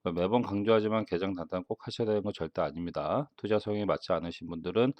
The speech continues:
안 하신 게 맞고요. 개장 단타가 익숙치 않다 하신 분들은 충분히 연습하시고 그 다음에 실전 매매하시기를 부탁드립니다.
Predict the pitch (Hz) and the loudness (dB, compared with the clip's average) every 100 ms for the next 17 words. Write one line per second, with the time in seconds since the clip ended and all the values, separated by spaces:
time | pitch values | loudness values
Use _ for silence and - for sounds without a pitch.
0 | _ - - _ 82 87 87 104 110 101 | _ -20 -20 _ 0 0 0 -2 -2 -2
1 | - 101 85 85 135 _ 87 85 80 80 | -2 0 2 0 -2 _ -6 -4 -6 -6
2 | 90 82 - - 87 85 95 90 95 80 | -4 -6 -8 -6 -4 -4 -2 -4 -4 -8
3 | 78 85 110 117 - 127 120 82 73 - | -6 0 0 0 -2 -2 -2 -4 -8 -10
4 | - 82 - 101 156 - _ _ _ _ | -8 -8 -2 2 2 2 _ _ _ _
5 | _ - 87 92 120 120 117 - 104 82 | _ -6 0 2 2 0 -4 -2 -2 -2
6 | 78 71 - 85 73 - - - - 73 | -4 -8 -10 -12 -12 -12 -14 -14 -12 -12
7 | - - | -12 -14